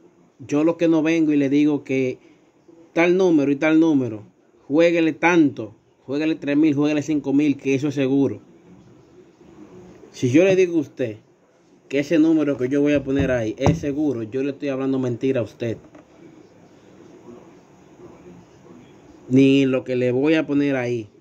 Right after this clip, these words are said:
ni un regalo que le tengo en la caja de los comentarios. Que sé que mañana todo el mundo lo va a dar, pero yo lo voy a dar hoy. Miren la hora. Miren la hora, las doce y veinte de la mañana, mire. Doce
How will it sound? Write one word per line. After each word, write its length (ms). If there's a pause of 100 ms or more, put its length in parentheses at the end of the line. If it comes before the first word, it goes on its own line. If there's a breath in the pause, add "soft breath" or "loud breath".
(100)
ni 180
un 180
regalo 500
que 120
le 100
tengo 240
en 60
la 120
caja 200
de 100
los 100
comentarios. 640 (1000)
Que 120
sé 180
que 100
mañana 420
todo 220
el 80
mundo 340
lo 180
va 140
a 60
dar, 360
pero 140
yo 160
lo 180
voy 160
a 120
dar 260
hoy. 320 (640)
Miren 380
la 180
hora. 380 (1200)
Miren 300
la 180
hora, 240
las 300
doce 380
y 40
veinte 320
de 100
la 120
mañana, 420
mire. 360 (880 loud breath)
Doce 720